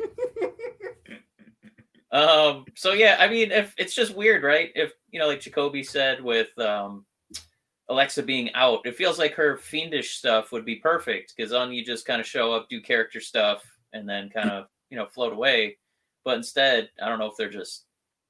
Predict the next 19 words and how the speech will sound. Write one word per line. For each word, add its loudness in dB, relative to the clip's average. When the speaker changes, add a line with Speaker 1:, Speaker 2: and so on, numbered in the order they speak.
Speaker 2:
removing -2
her -2
for 2
a 2
while, 2
or -2
like -2
Jacoby -4
su-, -10
I -2
think -8
suggesting -6
is -12
giving -2
her, 4
like, 0
a, 2
a -4
reboot. -6